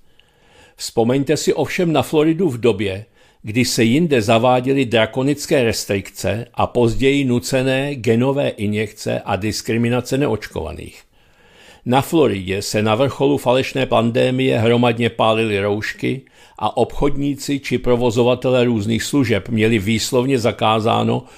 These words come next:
požadovat potvrzení o očkování, které bylo i v U S A v podobném stylu jako v rámci E U. Byly otevřené školy, obchody, všechny služby i firmy. Žilo se tam stejně jako jindy.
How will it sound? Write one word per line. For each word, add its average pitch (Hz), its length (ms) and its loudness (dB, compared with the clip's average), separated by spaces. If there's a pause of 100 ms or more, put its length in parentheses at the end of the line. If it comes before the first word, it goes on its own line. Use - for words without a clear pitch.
(180)
požadovat 127 680 2
potvrzení 120 800 -2
o - 100 0
očkování, 104 1000 0 (220)
které 120 340 2
bylo 120 340 0
i 98 60 0
v - 140 -10
U 113 160 2
S 117 200 0
A 117 140 -2
v - 100 -14
podobném 117 520 0
stylu 120 360 -2
jako 107 260 -2
v 87 60 -2
rámci 98 580 -4
E 104 280 0
U. 107 260 -4 (720)
Byly 110 320 0
otevřené 110 580 0
školy, 120 520 -2 (200)
obchody, 107 680 -2
všechny 95 440 -4
služby 110 360 -4
i 170 180 0
firmy. 87 520 -6 (440)
Žilo 113 320 4
se 110 180 0
tam 101 200 2
stejně 110 680 0
jako 104 440 0
jindy. 113 460 -2